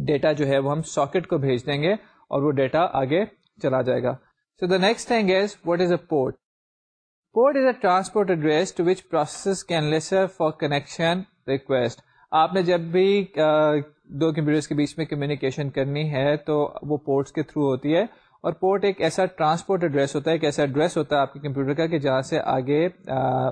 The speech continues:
آپ کی کمیونیکیشن ہوتی ہے، یا آپ کا computer listen کر سکتا ہے کہ وہاں پہ کسی نے اس کو request بھیجی ہے یا نہیں بھیجی۔ Ports are local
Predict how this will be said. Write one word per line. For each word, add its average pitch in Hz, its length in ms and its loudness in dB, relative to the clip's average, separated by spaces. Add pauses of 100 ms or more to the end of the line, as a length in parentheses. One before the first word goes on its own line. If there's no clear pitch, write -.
آپ 127 200 -2
کی 139 80 -8
کمیونیکیشن 139 540 0
ہوتی 135 260 0
ہے، 202 100 4 (360)
یا 165 180 4
آپ 165 120 -2
کا 180 60 0
computer 160 500 0 (920)
listen 185 360 2
کر 170 120 2
سکتا 151 340 -2
ہے 156 120 4
کہ 160 120 -4
وہاں 147 220 0
پہ 156 140 -2
کسی 151 240 -6
نے 143 80 0
اس 139 80 -4
کو 151 120 -2
request 139 460 -2
بھیجی 135 360 0
ہے 151 180 2 (320)
یا 147 180 0
نہیں 127 200 0
بھیجی۔ 123 480 -4 (1000)
Ports 233 340 4
are 226 120 2
local 190 260 2